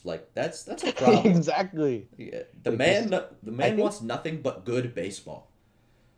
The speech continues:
Speaker 2: Mm-hmm. They want, they want the prospects to come up and they wanna do this rebuild thing, and he wants to sign people, and they're like, "Nah."
Speaker 1: You can
Speaker 2: And
Speaker 1: do
Speaker 2: he's like,
Speaker 1: both.
Speaker 2: "I can't do this, man." Hmm?
Speaker 1: When you're on a te-, when you're in a Major League Baseball team and you're not pretending to be poor,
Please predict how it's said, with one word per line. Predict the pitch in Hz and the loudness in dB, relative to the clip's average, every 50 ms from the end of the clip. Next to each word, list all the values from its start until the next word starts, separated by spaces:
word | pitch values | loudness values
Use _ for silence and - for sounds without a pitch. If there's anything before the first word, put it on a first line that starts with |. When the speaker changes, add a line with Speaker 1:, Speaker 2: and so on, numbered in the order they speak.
| _ _ _ _ _ _ _ _ _ - | _ _ _ _ _ _ _ _ _ -14
Speaker 2:
Mm-hmm. | 104 101 95 95 101 95 95 - - _ _ _ _ _ _ | -12 -12 -10 -8 -8 -8 -10 -10 -14 _ _ _ _ _ _
They | 117 117 120 135 160 170 | 2 6 8 8 8 8
want, | 170 170 165 165 170 165 147 - - _ | 6 6 6 6 4 4 2 -2 -6 _
they | - 120 120 123 | -2 2 4 4
want | 135 151 165 170 | 6 4 2 0
the | 170 | -2
prospects | 160 - 151 131 131 - - 135 131 - | 0 0 2 0 0 -2 -4 -6 -6 -6
to | 139 - | -10 -6
come | - 131 110 107 | -4 -4 -2 0
up | 107 107 104 107 | 0 -2 -2 -4
and | 98 98 | -4 -2
they | 101 | 0
wanna | 107 113 120 120 113 | 0 2 2 2 2
do | 117 113 | 0 0
this | 110 110 107 - | 0 -2 -2 0
rebuild | 107 104 101 101 101 95 92 | 0 0 2 2 2 2 2
thing, | 95 92 95 | 0 -2 -2
and | 95 98 | -2 0
he | 107 110 | 0 2
wants | 113 113 113 110 | 2 2 0 -2
to | 107 | -2
sign | - - 117 123 120 | 2 4 4 4 4
people, | 104 113 104 - - 95 95 | 2 0 -4 -2 -4 -4 -2
and | 92 | -2
they're | 98 98 | 0 0
like, | 98 95 92 90 | 0 0 -2 -2
"Nah." | 101 101 98 95 95 95 - - _ _ _ _ _ _ _ _ - | 0 0 2 2 0 -2 -6 -14 _ _ _ _ _ _ _ _ -20
Speaker 1:
You | 165 165 | -14 -10
can | - - 131 | -6 -4 -2
Speaker 2:
And | 139 | 0
Speaker 1:
do | - | 0
Speaker 2:
he's | 90 87 | 0 2
like, | 95 92 90 - | 2 4 4 4
Speaker 1:
both. | - 95 | 4 2
Speaker 2:
"I | |
can't | 92 - - 147 117 92 | 2 4 4 4 4 4
do | 98 117 131 120 | 2 2 4 4
this, | 101 90 - - | 2 0 -2 -6
man." | 92 90 92 92 92 - _ _ _ _ _ _ _ _ - | -10 -12 -10 -12 -16 -18 _ _ _ _ _ _ _ _ -2
Hmm? | 127 151 175 170 - - _ | 0 0 0 0 -4 -8 _
Speaker 1:
When | - 117 139 | -6 -4 -4
you're | 165 208 233 | -4 -4 -4
on | 247 240 | -6 -6
a | - - - | -8 -10 -14
te-, | - - - 139 123 123 127 - - | -16 -8 -6 -4 -4 -4 -4 -6 -8
when | - - 156 202 | -12 -12 -10 -10
you're | 240 381 | -10 -10
in | 392 - | -10 -12
a | - | -12
Major | - 104 113 117 131 143 | -8 -6 -4 -4 -4 -4
League | 123 131 123 - | -4 -6 -8 -10
Baseball | - 73 80 - - 127 120 117 | -12 -14 -14 -8 -6 -6 -6 -4
team | - 139 131 127 131 131 127 - | -4 -6 -6 -6 -6 -10 -12 -16
and | - 95 98 | -16 -12 -10
you're | 113 123 | -10 -6
not | 120 123 120 120 - - | -6 -6 -6 -6 -8 -10
pretending | 131 113 - - - 113 98 90 90 98 95 107 104 | -12 -12 -12 -12 -12 -10 -8 -8 -8 -8 -8 -10 -10
to | - 85 | -10 -10
be | 85 95 92 | -10 -10 -10
poor, | - - - 98 87 90 92 101 120 - | -10 -10 -8 -6 -6 -4 -4 -6 -6 -8